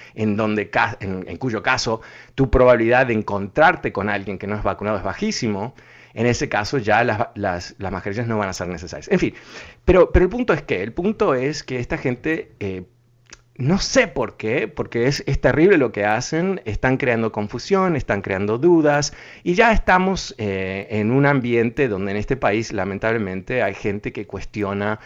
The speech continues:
ah, eh, vacunas filosóficamente, no científicamente, ¿no? Porque, por-, no, no sé, no sé, cosas que son realmente basadas en temor, ignorancia más que nada. En fin, ¿qué es lo que sabemos? Que las vacunas funcionan,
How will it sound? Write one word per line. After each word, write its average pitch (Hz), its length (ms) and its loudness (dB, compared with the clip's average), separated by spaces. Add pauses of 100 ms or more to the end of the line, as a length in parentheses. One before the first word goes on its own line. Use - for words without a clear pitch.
(260)
ah, 80 400 -10 (220)
eh, 95 440 -12
vacunas 117 640 0 (520)
filosóficamente, 143 880 2
no 127 340 2
científicamente, 110 840 0
¿no? 135 200 -2
Porque, 98 320 -6 (340)
por-, 113 160 -8 (160)
no, 131 460 -4
no 107 160 -4
sé, 127 580 -2
no 147 120 -4
sé, 123 220 -4
cosas 196 240 2
que 170 120 -2
son 151 340 2
realmente 123 360 2
basadas 113 400 0
en 98 180 -4 (300)
temor, 113 440 2
ignorancia 98 520 -4
más 90 180 -6
que 92 100 -10
nada. 82 180 -10
En 165 140 2
fin, 107 160 -2 (240)
¿qué 202 80 6
es 202 60 6
lo 220 80 8
que 165 100 2
sabemos? 147 300 4
Que 117 100 -2
las 101 100 -2
vacunas 107 300 -2
funcionan, 151 580 2